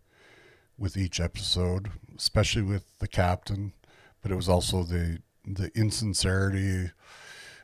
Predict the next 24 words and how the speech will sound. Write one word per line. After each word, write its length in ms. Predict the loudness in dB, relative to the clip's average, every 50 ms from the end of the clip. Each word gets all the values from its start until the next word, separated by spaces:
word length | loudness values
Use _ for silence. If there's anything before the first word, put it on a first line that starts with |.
| _ -16 -12
um, 460 | -10 -10 -10 -8 -8 -10 -10 -10 -12 -16 -20 -20 -20 -20 _ -12 -8
of 180 | -8 -6 -4
the 100 | -4 -4
commercials. 880 | -4 -2 -2 0 0 0 0 2 2 2 2 2 0 -2 -4 -6 -6 -8 -10 -20 _ _ -18 -12
You 120 | -8 -6 -6
know, 80 | -4
reading 480 | -4 0 4 6 6 6 6 6 4 2
the 80 | 0
copy, 520 | 0 2 4 4 4 4 4 2 0 0 0
there 180 | 0 0 0
was 220 | 0 -2 -2 -2 0
no 420 | 0 0 0 0 -2 -2 -6 -8 -10 _
charisma, 640 | -14 -10 -6 -6 -4 -4 -4 -4 -4 -2 -2 -2 -2
anything 520 | 0 0 -2 -2 -2 -4 -4 -4 -6 -8 -10 -6
at 80 | -4 -2
all. 420 | -2 -2 -2 -2 -4 -6 -8 -10 _ _ -20 -20 -20 -20 -20 -20 _
So 160 | -10 -8 -4
reading 320 | -2 0 0 2 2 0 -2
the 60 | 0
copy 380 | 2 2 4 4 4 0 -2 -2
for 200 | -2 -4 -4 -2
their 160 | -2 -2 0
advertisers, 920 | -2 -2 -2 -4 -6 -4 -2 -2 -2 -2 -2 -2 -4 -6 -6 -6 -8 -8
and 300 | -8 -10 -12 -14 -14